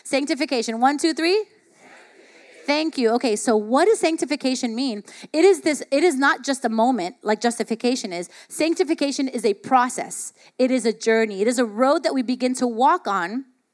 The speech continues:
once we've walked in through the gate. And this is something that we do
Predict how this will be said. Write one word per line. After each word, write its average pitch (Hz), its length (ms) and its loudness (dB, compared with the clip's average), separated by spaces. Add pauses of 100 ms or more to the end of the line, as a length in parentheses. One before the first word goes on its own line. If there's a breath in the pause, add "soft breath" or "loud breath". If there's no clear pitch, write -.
(280)
once 285 360 0
we've 254 200 -2
walked 254 280 2
in 285 120 -4
through 262 160 -2
the 214 80 0
gate. 185 360 -4 (320 loud breath)
And 262 140 2
this 330 100 0
is 381 120 0
something 320 260 0
that 269 140 0
we 226 100 -2
do 247 300 0